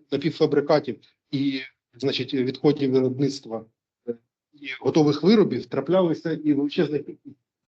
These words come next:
таких от рублених частин, що, можливо, пояснює, що, е, значить, єцеастими майстрами, е,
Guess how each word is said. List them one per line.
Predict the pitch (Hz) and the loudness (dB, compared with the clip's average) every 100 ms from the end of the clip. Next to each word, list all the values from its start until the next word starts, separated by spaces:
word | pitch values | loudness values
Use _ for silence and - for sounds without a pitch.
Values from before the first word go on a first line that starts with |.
| _ _ _ _ | _ _ _ _
таких | - 180 - | -2 0 0
от | 190 | -2
рублених | 175 147 147 139 | 0 2 0 0
частин, | - - 143 113 | -4 -2 -2 0
що, | 147 | 2
можливо, | 151 151 190 147 | 2 4 4 4
пояснює, | 143 147 131 131 117 | 2 2 0 -6 -10
що, | - 135 127 - - _ - | -4 -2 -2 -6 -20 _ -4
е, | 127 123 123 120 | 0 2 2 0
значить, | 113 127 127 127 - _ _ _ _ _ _ - | 0 0 0 -2 -6 _ _ _ _ _ _ 0
єцеастими | 135 143 165 156 156 147 | 2 4 2 2 0 0
майстрами, | 147 139 - 185 190 151 - - _ _ _ _ _ _ _ _ _ _ _ | 0 -2 0 2 2 0 -6 -14 _ _ _ _ _ _ _ _ _ _ _
е, | - | -4